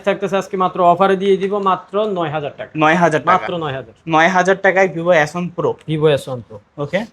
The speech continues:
Speaker 1: তারপর হচ্ছে গিয়ে আপনার Vivo এস ওয়ান।
Speaker 2: Vivo এস ওয়ান।
Speaker 1: Vivo এস ওয়ান, এটাও in display finger, সুপার অ্যামোলেড ডিসপ্লে।
Speaker 2: ওকে।
Speaker 1: এটা আট দুইশো ছাপ্পান্ন জিবি।
Speaker 2: আট জিবি দুইশো ছাপ্পান্ন জিবি।
Speaker 1: এটার অফার প্রাইস থাকতেছে আজকে মাত্র নয় হাজার টাকা।
Speaker 2: নয় হাজার টাকা।
Speaker 1: অবশ্যই স্ক্রিনশট নিয়ে আসবেন,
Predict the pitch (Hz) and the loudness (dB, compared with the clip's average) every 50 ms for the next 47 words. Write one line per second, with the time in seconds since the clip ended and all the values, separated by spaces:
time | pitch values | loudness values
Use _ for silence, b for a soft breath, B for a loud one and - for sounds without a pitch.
0 | _ - - 170 180 185 175 202 185 208 190 - 208 208 196 208 208 202 196 202 | _ 0 2 2 4 2 2 0 0 0 0 0 -2 -2 0 2 2 2 0 -2
1 | - 202 208 214 214 214 220 214 185 147 160 185 214 202 220 226 214 202 190 - | -4 -2 0 2 4 4 2 2 0 2 2 2 4 6 6 6 6 6 2 2
2 | 196 190 175 151 131 107 - - 147 156 151 156 156 143 135 131 - - 160 175 | 2 2 2 2 0 -4 -12 -14 -12 -8 -4 -2 0 0 -2 -2 -6 -6 -6 -6
3 | 220 220 160 190 190 208 214 214 214 214 - 220 226 226 233 233 214 185 180 160 | -4 -2 0 2 4 4 4 4 4 2 4 4 6 6 6 4 2 0 2 4
4 | 220 233 247 240 233 233 226 - 233 247 220 220 240 233 233 247 254 262 240 - | 6 6 6 4 2 -2 -2 -2 -2 0 0 0 0 2 4 6 6 4 2 0
5 | - 202 196 196 254 254 254 247 247 247 233 196 233 220 - - - 254 285 294 | -8 -6 0 2 4 4 4 4 4 2 2 0 -2 -10 -12 -6 -2 0 0 0
6 | - _ _ _ - 160 151 - 196 220 - - 185 202 190 196 196 190 190 208 | -2 _ _ _ -10 -10 -8 -8 -8 -8 -4 0 4 4 6 6 4 2 0 0
7 | 175 214 - - 214 208 208 240 226 233 240 233 247 254 277 320 330 - _ - | 0 0 0 0 0 2 2 2 2 2 2 0 0 -4 -4 -6 -8 -8 _ -2
8 | 147 156 160 147 170 170 165 160 151 151 - 160 - 160 156 - 175 175 175 160 | 0 0 0 -2 -4 -4 -2 -4 -4 -4 -6 -8 -8 -10 -6 -2 -2 -2 -2 -2
9 | 147 156 151 180 214 220 240 247 240 233 226 220 226 240 226 - 240 240 226 220 | -4 -4 0 2 4 6 6 6 8 8 6 6 6 4 2 2 0 0 0 2
10 | - 226 220 220 226 202 - 220 202 - - 214 208 196 190 196 196 190 185 175 | 0 0 0 0 -2 -2 -2 -2 -2 -2 -4 -6 -6 -6 -6 -6 -6 -4 -2 -2
11 | 165 180 165 165 160 - - 123 - - 165 170 170 180 196 190 175 156 156 131 | -2 -2 -2 -4 -4 -6 -8 -10 -8 -2 2 2 4 4 4 2 0 -2 -2 -2
12 | - 135 190 196 233 220 - - 254 247 240 - - 247 247 214 - 240 247 - | 0 0 2 2 0 0 0 0 0 0 -2 -4 -6 -6 -2 2 4 4 4 2
13 | 233 247 247 247 233 202 202 226 254 269 | 2 2 4 4 4 2 2 2 2 2